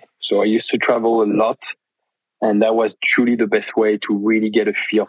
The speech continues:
for a given country, get to see, you know, it, it's always eye-opening. So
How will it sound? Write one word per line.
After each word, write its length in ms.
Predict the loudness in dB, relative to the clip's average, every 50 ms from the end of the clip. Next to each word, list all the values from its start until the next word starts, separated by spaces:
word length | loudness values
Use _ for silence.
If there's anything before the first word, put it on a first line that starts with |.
| -2
for 120 | -2 -2 0
a 20 |
given 260 | 0 -2 -2 -2 -2
country, 540 | -2 -2 -2 -2 -2 -2 0 0 0 0 0
get 180 | 0 0 -2 -2
to 100 | -4 -4
see, 260 | -4 -6 -6 -8 -10 -4
you 140 | -2 0 0
know, 100 | 0 0
it, 140 | -2 -6 -8 _
it's 300 | -6 -6 -6 -6 -8 -10 -4 _
always 340 | 0 2 2 2 0 0 -4 -8 -4 _
eye-opening. 640 | 0 2 2 0 0 -2 -2 0 2 2 2 0 -2
So 260 | 0 -2 -2 -2